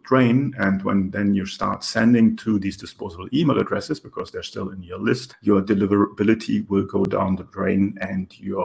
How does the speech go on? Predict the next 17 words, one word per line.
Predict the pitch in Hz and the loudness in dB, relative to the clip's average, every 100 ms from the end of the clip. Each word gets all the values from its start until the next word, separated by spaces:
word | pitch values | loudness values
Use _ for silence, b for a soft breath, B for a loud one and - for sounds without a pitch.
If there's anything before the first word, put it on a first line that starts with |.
| 90 - | -6 -6
emails, | 101 101 101 104 107 - | 0 0 2 0 -2 -6
your | 90 - _ 98 | -10 -12 _ -6
email | 98 98 | -4 -2
marketing | 95 95 98 101 95 | -2 -4 -4 -6 -6
campaigns | 98 95 98 98 98 - B B B B | -8 -12 -10 -6 -6 -8 B B B B
will | 104 104 - | -8 -6 -6
end | 98 98 95 - | 0 0 0 -2
up | 95 - - | -6 -6 -10
in | 98 98 | 0 2
the | 95 | 2
spam | 98 104 101 | 0 0 0
folder | 98 107 101 90 95 - | 0 -4 -8 -6 -8 -8
or | - 95 - | -6 -6 -6
in | 95 | -12
the | - | -14
promotional | - 101 113 147 117 104 101 | -14 -4 0 0 0 -2 -2
folder, | - 101 101 104 - | -4 -2 0 0 -2